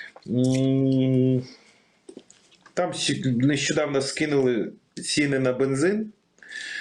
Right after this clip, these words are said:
в Україні, сказали, що великі. У наших сусідів є всі в-, всі можливості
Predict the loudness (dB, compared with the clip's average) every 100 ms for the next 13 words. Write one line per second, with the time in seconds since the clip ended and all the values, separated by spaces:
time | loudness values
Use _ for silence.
0 | -14 -16 -20 _ -4 -2 0 0 0 0
1 | 0 0 0 0 0 0 0 2 2 0
2 | -4 -10 -10 -18 -20 -20 _ -20 -20 -20
3 | _ -12 -8 -8 -10 -6 -2 -2 -2 -2
4 | -2 0 0 0 0 -2 -2 0 -2 0
5 | 0 -2 -4 -6 -2 0 0 2 2 2
6 | 0 0 -2 0 2 2 2